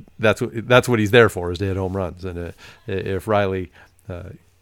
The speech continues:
if, if he ends up not hitting any home runs over the course of next week, that, that would probably be, uh, a really bad sign. Uh, for the New York Mets, uh, they have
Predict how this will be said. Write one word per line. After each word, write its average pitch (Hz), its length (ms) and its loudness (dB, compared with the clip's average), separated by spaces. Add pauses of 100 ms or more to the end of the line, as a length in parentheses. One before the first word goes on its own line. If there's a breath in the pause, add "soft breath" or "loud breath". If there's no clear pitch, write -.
(920)
if, 117 140 -4
if 110 260 -2
he 110 120 2
ends 117 160 -2
up 110 220 -2
not 104 160 -2
hitting 104 220 -4
any 101 140 -4
home 98 180 -6
runs 98 180 -6
over 92 100 -6
the 98 80 -8
course 107 240 -2
of 98 60 -8
next 110 240 -2
week, 143 220 0
that, 95 220 -4
that 95 120 -4
would 90 160 -10
probably 92 220 -4
be, 87 220 -14 (300 loud breath)
uh, 87 220 -10
a 101 60 -8
really 95 240 -2
bad 82 260 -8
sign. 87 300 -6 (1200)
Uh, 90 120 -8
for - 80 -12
the 110 60 -4
New 113 60 0
York 123 180 2
Mets, 117 360 2 (320 soft breath)
uh, 95 160 -6
they 104 160 0
have 104 180 0